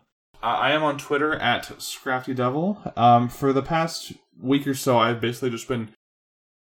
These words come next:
uh, getting ready for my big move. And as, at the, as the time when you hear this, uh, this podcast, I will have probably just settled into my new place. So fingers crossed, knock on wood, that all goes perfectly smoothly.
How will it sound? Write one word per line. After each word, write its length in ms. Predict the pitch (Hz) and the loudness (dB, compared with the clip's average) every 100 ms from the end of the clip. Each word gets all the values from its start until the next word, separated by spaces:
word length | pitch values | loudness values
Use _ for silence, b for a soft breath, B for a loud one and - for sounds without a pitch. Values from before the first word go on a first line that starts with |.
| _ | _
uh, 320 | 110 113 107 107 | 2 4 2 0
getting 340 | 104 135 117 | 0 0 2
ready 160 | 117 123 | 0 -2
for 160 | - | -4
my 60 | 117 | -4
big 180 | 110 110 | -4 -4
move. 400 | 110 120 113 - | -2 0 -2 -6
And 120 | 113 | -4
as, 160 | 113 110 | -4 -2
at 200 | 123 131 | -4 -2
the, 120 | 131 | -2
as 120 | 135 | -2
the 40 | 143 | -2
time 160 | 151 | 0
when 80 | 147 | 2
you 100 | 135 | 2
hear 180 | 131 127 | 0 0
this, 300 | 120 - - - | -2 -4 -10 -2
uh, 220 | 110 107 | 0 0
this 140 | 107 | -2
podcast, 680 | - 107 104 113 107 - - - | 0 0 0 0 -2 -2 -12 -8
I 100 | 104 110 | -2 0
will 140 | 107 | 0
have 360 | 113 110 101 - | 0 -4 -4 -6
probably 540 | 131 127 135 135 127 - _ _ 123 | -2 0 2 2 0 -6 _ _ -2
just 320 | 120 123 - | 2 2 0
settled 220 | 123 117 | -2 0
into 180 | 113 117 | -2 -2
my 80 | 110 | -2
new 140 | 107 | -2
place. 340 | - 104 98 - | -4 -4 -4 -6
So 220 | - 107 | -8 -6
fingers 340 | 123 120 117 | -4 -6 -6
crossed, 360 | - 113 110 123 | -6 -4 -4 -2
knock 180 | 110 113 | -4 -4
on 160 | 107 | -4
wood, 160 | 104 104 | -4 -4
that 140 | 104 | -2
all 140 | 107 107 | -2 0
goes 320 | 107 107 - - | 2 0 -4 -10
perfectly 340 | - 113 110 104 | -6 -6 -6 -14
smoothly. 520 | - 110 110 127 | -8 -8 -4 -6